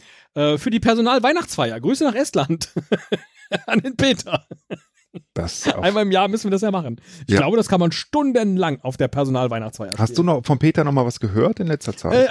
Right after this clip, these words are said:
Speaker 1: eigentlich nicht mehr zwischendurch. Und ich glaube auch, wir hatten auf Twitter Kontakt. Und da bin ich so selten bis fast gar nicht mehr.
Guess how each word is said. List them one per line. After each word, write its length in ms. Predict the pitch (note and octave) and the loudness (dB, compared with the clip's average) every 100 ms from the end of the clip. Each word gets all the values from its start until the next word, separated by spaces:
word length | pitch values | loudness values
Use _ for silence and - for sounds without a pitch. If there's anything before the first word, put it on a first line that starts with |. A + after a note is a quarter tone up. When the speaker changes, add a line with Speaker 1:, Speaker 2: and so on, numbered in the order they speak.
| A3+ | 0
Speaker 1:
eigentlich 280 | F#3 C#4 D#4 | 0 2 2
nicht 160 | E4+ | 2
mehr 100 | C#4+ | 2
zwischendurch. 440 | F#3 E3+ D#3+ D3 - | 0 0 0 -2 -6
Und 60 | C#3+ | -12
ich 120 | - | -12
glaube 480 | - - - A3 - | -18 -16 -16 -14 -14
auch, 220 | - - | -14 -14
wir 140 | D#3+ G3 | -16 -16
hatten 200 | - G#3 | -14 -14
auf 120 | F3 | -14
Twitter 320 | - G3 G3 D4 | -10 -10 -10 -10
Kontakt. 460 | E3+ C#3 B2 - | -10 -10 -14 -14
Und 140 | C#3 C#3 | -14 -14
da 60 | A#2 - | -14 -8
bin 160 | E3+ | -8
ich 140 | C4+ - | -8 -8
so 120 | C#3 | -10
selten 640 | A#2+ G#2+ - A#2 A2+ B2+ | -8 -12 -10 -10 -10 -10
bis 300 | B2+ A#2+ - | -10 -10 -12
fast 400 | - B2+ - - | -12 -12 -12 -16
gar 200 | G2+ G#2+ | -18 -18
nicht 240 | A#2+ - A#2 | -20 -20 -18
mehr. 200 | G#2 | -16